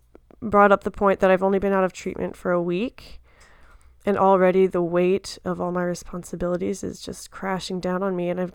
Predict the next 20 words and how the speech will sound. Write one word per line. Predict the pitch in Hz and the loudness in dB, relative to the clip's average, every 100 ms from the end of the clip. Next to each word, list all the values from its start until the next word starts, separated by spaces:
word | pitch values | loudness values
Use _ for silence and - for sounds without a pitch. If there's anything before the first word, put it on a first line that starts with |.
| - | -12
I'm | - 202 220 | -8 -2 -2
giving | 226 254 | -2 -2
myself | 240 - 202 | -6 -6 -10
such | - 208 | -10 -10
a | 220 | -10
hard | 190 202 208 | -6 -6 -8
time | - 180 196 214 175 | -10 -8 -6 -4 -6
for, | - 185 175 - - - - | -8 -8 -8 -12 -20 -20 -20
for | - - 185 | -20 -4 -4
feeling | - 202 220 285 | 0 6 6 6
this | 185 - | 2 0
way, | 180 165 170 | 2 2 2
for | 202 | -2
feeling | - 208 196 196 | -4 -2 0 -2
stuck, | - - - 196 240 - | -6 -8 -2 2 0 -2
for | - 196 | -8 -2
not | 190 214 196 | 0 0 -4
doing | 180 180 185 | -6 -6 -8
things. | - 196 - 208 - | -8 -8 -8 -12 -8
But | - 233 220 | 0 0 0